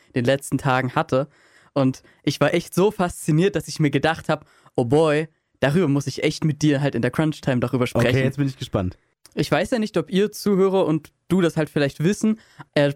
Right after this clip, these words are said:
Speaker 1: streamt ja auch zur Zeit halt auch eher auf Twitch, anstatt eben YouTube-Videos zu machen, weil ein YouTube-Video, da musst du es halt immer schneiden, da brauchst du halt erstmal eine coole Idee, da kannst du einfach nicht mal so random Shit machen wie halt in einem Stream.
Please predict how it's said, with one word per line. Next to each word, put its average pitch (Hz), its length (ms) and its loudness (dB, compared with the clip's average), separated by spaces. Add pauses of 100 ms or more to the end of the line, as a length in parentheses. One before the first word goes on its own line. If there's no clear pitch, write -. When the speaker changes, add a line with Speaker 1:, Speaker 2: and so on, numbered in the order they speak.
(140)
Speaker 1:
streamt 220 500 0
ja 143 120 0
auch 127 200 -2
zur 135 180 -4
Zeit 135 400 0
halt 131 180 -2
auch - 120 -6
eher 147 320 0
auf - 160 -6
Twitch, - 480 -2
anstatt 143 400 -2
eben 147 240 0
YouTube-Videos 135 720 0
zu - 100 -4
machen, 139 320 0
weil 131 220 2 (400)
ein 127 60 -2
YouTube-Video, 165 760 0
da 147 80 -2
musst 143 200 0
du - 20 -18
es - 80 -12
halt 131 100 -4
immer 127 180 0
schneiden, 170 360 0
da 131 60 -2
brauchst 127 260 -4
du 139 40 -4
halt 131 140 -4
erstmal 117 360 -2
eine 117 100 -2
coole 127 260 -2
Idee, 175 240 0
da 147 100 -2
kannst - 260 -4
du - 40 -2
einfach 143 240 -4 (220)
nicht 214 260 -2
mal 165 160 2
so 151 160 -2 (180)
random 143 440 0
Shit - 340 -2
machen 147 320 0
wie 139 160 0
halt 143 160 0
in 151 80 2
einem 143 120 2
Stream. 160 580 0